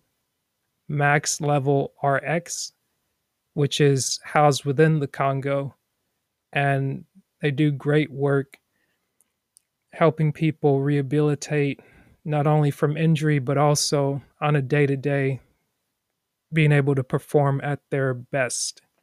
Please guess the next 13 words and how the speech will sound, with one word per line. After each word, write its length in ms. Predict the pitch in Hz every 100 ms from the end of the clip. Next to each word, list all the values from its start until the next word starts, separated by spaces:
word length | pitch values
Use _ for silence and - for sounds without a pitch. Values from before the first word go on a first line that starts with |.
| _ _ _ -
Our 80 |
conversation 680 | 143 156 151 147 165 165 -
was 160 | 165 -
centered 280 | 160 151 135
around 360 | 135 139 139
how 320 | 131 - 139 135
he 140 | 139
got 420 | 120 147 139 -
to 460 | - - 139 127 127 -
where 240 | 151 139 143
he 260 | 127 143
is 220 | 143 135
now 380 | 139 143 151 160